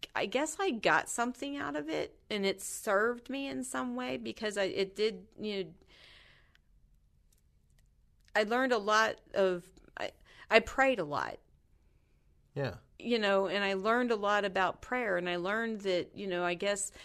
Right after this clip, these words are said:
Speaker 1: but I learned some stuff that I thought was just kinda backwards later on, but it was just interesting 'cause I kinda grabbed onto that.
Speaker 2: Okay.
Speaker 1: And, you know, I, so I converted
Speaker 2: Okay.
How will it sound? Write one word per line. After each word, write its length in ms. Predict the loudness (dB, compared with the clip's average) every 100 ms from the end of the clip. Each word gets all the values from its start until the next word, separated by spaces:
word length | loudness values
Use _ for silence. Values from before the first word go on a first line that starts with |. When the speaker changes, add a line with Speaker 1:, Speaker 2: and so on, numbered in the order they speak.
| -20 -8 4
Speaker 1:
but 140 | 6
I 100 | 6
learned 320 | 6 4 4
some 300 | 4 4 4
stuff 380 | 4 4 4 2
that 120 | 0
I 100 | 0
thought 340 | 0 -2 -2 0
was 240 | -2 -4
just 200 | -8 -8
kinda 240 | -6 -4 -2
backwards 540 | 0 0 0 -2 0
later 300 | 2 2 2
on, 280 | 2 2 0
but 260 | 0 0 -4 -16 -18 -18 -20 -20 -14 6
it 140 | 6
was 240 | 6 0 2
just 220 | -2 0
interesting 500 | 0 0 -2 -2 -2
'cause 120 | 2
I 80 | 2
kinda 280 | 4 2 2
grabbed 340 | 2 2 4
onto 280 | 2 0 -2
that. 320 | -4 -6 -6 _ _ -20 -20 _ -8
Speaker 2:
Okay. 280 | -8 -8 -8
Speaker 1:
And, 720 | -2 2 4 4 0 -4 -4 0
you 60 |
know, 320 | 2 4 4
I, 200 | 2 2 -2 -14
so 200 | 0 4
I 80 | 6
converted 720 | 8 6 8 6 6 2 0 -8 _ _ _ -8
Speaker 2:
Okay. 300 | -4 -2